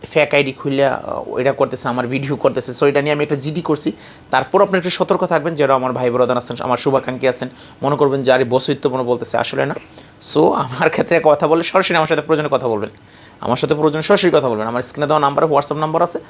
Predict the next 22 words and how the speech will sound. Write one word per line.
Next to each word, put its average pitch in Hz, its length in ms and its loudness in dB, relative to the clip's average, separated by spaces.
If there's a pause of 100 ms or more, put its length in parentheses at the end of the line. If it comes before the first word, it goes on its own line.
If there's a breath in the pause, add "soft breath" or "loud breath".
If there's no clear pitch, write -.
(300 loud breath)
সবসময় 156 380 0
আমার 135 160 0
WhatsApp 120 300 0
নাম্বার 120 180 0
খোলা 139 200 0
থাকে, 143 220 -6
আপনারা 117 300 -6
যোগাযোগ 107 380 -4
করবেন, 107 180 -2
আমার 110 160 -12
সাথে 107 160 -6
কথা 113 160 -6
বলে 135 160 -6 (360 loud breath)
ফাইল 107 180 4
জমা 110 200 -2
দেন। 107 140 -10 (140)
So, - 100 0
আমার 135 220 4
একটাই 143 340 0
প্রতিষ্ঠান 175 360 -4
এখন 170 140 -4
বর্তমানে, 175 360 -2